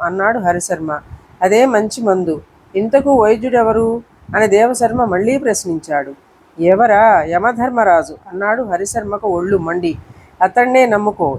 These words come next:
చాలా గట్టివాడు," అన్నాడు దేవశర్మ. ఇదంతా వింటున్న హరిశర్మ బంధువులు దేవశర్మ ధోరణికి మండిపడి అతడిని పట్టుకు చావగొట్టి వీధిలోకి గెంటారు.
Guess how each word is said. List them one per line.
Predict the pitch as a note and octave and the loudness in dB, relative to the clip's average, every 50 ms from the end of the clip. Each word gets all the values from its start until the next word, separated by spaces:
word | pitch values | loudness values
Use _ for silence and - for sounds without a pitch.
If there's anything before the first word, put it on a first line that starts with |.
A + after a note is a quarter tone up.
| - - - | -6 -2 2
చాలా | F3 F3 G3+ A3 A#3 | 4 4 4 6 4
గట్టివాడు," | A3+ F#3+ E3 F3+ F#3 F#3 - B3 A#3 A3+ G3+ F3 D#3 D3+ - - - | 2 2 0 -4 -4 -4 -6 -4 0 2 2 2 2 -2 -8 -12 -14
అన్నాడు | F3+ F3+ G3 G3+ A3 A#3 A#3 | -10 -6 -4 -2 -2 -2 -4
దేవశర్మ. | F3 F3+ F#3+ G3 G3 F3+ - F3 D#3+ D3+ C#3+ D3 D3 - - - _ - - - - - - | -2 -2 0 0 0 -2 -4 -8 -10 -10 -10 -10 -10 -12 -16 -20 _ -20 -20 -20 -12 -4 0
ఇదంతా | F3+ F#3 G3 G#3 A3+ B3 B3 - C#4 C4+ | 2 4 4 4 2 0 0 4 4 4
వింటున్న | C4 B3 A#3 A3+ A3 A3 A3 A3 G#3 | 4 2 -2 -4 -6 -6 -4 -2 -2
హరిశర్మ | F#3 F3+ F#3+ F#3+ G3+ G3 B3+ B3 A#3+ A#3+ A3+ | 0 0 0 -2 -2 -2 -2 -2 -2 -2 -6
బంధువులు | G3 F3 F3+ F3+ G3 G3 G#3+ A#3 A3 G#3+ A#3 C#4 D#4+ C#4+ F#3 - _ - - - - - - _ - | -4 -2 -4 -4 -4 -2 -2 0 0 0 0 0 -2 -2 -2 -4 _ -12 -14 -12 -12 -12 -12 _ 0
దేవశర్మ | - G3 A3+ B3 C#4+ C#4+ C#4+ C#4 C4+ A#3+ A#3 A3 | 2 4 4 4 4 2 2 0 -2 0 -2 -2
ధోరణికి | - F#3+ F#3+ G#3+ A3+ A#3 A#3+ A#3 G#3+ G#3+ | 0 2 2 4 4 2 0 -2 -4 -4
మండిపడి | F3+ F3 F3 F3+ G#3 A#3 A#3 - G#3+ F#3 F3+ F3+ F3+ F3 E3+ F3 - _ _ _ _ _ - | -4 -2 -2 -2 -2 -4 -4 -2 -2 0 0 0 0 0 -2 -4 -8 _ _ _ _ _ -2
అతడిని | G3 G3+ G#3+ A3 G#3+ G#3+ G3 | 0 2 4 2 2 0 0
పట్టుకు | G3+ G3+ G3+ G3+ A#3 C4 B3+ | 0 0 0 0 -2 -8 -8
చావగొట్టి | G#3+ - - F#3+ F#3+ A3+ B3 B3+ A3+ A3 G3+ - C4 | -6 -2 2 4 4 4 4 2 0 -4 -6 -6 -8
వీధిలోకి | A3 G3 G#3 A3+ G#3+ A3+ A#3 A#3+ A3 A3 B3+ A#3 F3 F3+ | -10 -8 -8 -6 -6 -4 -2 -2 -2 -4 -6 -8 -4 -4
గెంటారు. | F#3+ F#3+ G3 F#3 F3+ D#3+ D3+ D3+ D#3 | -4 -4 0 2 2 2 2 0 -4